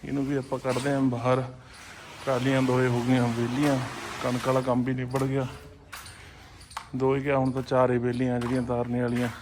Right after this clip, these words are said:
ਤਿਆਰੀ ਭਰਿਆ ਕੰਮ। ਬਾਕੀ ਕਰਦੇ ਹਾਂ ਆਪਾਂ ਸ਼ੁਰੂ ਹੁਣ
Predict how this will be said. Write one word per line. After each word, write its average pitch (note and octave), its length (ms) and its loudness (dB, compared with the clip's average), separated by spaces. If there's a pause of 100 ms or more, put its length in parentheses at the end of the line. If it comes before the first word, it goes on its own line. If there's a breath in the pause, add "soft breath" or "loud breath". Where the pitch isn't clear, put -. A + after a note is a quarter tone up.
(520 loud breath)
ਤਿਆਰੀ A#2+ 280 -2
ਭਰਿਆ A#2+ 280 -2
ਕੰਮ। B2+ 240 0 (3500 loud breath)
ਬਾਕੀ B2 380 -4 (1300 loud breath)
ਕਰਦੇ B2+ 400 0
ਹਾਂ C#3 80 2
ਆਪਾਂ C3+ 240 -2
ਸ਼ੁਰੂ C3+ 300 -2
ਹੁਣ C3+ 160 2